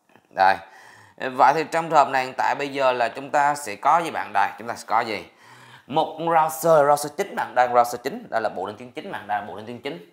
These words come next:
Đây mình ghi bằng chính, đây là bộ chính nha, bộ này là X T. X T.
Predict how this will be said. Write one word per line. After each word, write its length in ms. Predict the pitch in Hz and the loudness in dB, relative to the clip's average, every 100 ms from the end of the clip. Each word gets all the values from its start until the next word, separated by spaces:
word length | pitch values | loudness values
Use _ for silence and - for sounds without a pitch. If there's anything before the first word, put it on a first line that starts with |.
| - | -12
Đây 160 | 85 95 | -8 -8
mình 120 | 95 | -10
ghi 140 | 92 95 | -10 -10
bằng 160 | 80 - | -12 -12
chính, 180 | 117 160 _ _ | -12 -12 _ _
đây 80 | 92 | -14
là 60 | 85 | -12
bộ 100 | 85 | -12
chính 220 | 113 151 | -12 -10
nha, 140 | 107 - | -12 -14
bộ 100 | 80 | -10
này 80 | 80 | -10
là 180 | - 117 | -10 -12
X 200 | - - | -16 -14
T. 60 | 95 90 - - _ _ _ _ _ _ _ - - _ - - - 104 | -12 -12 -14 -20 _ _ _ _ _ _ _ -20 -20 _ -20 -20 -18 -16
X 160 | - | -16
T. 60 | - | -12